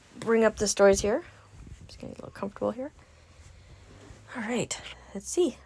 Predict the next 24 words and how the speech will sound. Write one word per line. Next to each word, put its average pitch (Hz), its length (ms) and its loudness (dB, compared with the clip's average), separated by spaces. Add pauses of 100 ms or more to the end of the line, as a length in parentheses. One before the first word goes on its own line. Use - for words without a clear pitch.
(120)
Let's - 220 -18
do 226 180 -2
this 233 200 4
a 254 60 6
go. 269 300 6 (2500)
I 220 80 -6
found 311 340 4
them 240 260 6
the 214 200 -2
other 233 320 4
night. 190 720 0 (1800)
Twenty 311 320 6
creepy 285 340 0
true 262 300 2
stories 196 520 6
that, 151 280 6 (100)
that'll 180 220 8
make 220 320 2
you 196 100 0
want 196 200 6
to 190 100 -4
check - 600 -2
your 185 140 2
closets, 190 800 -2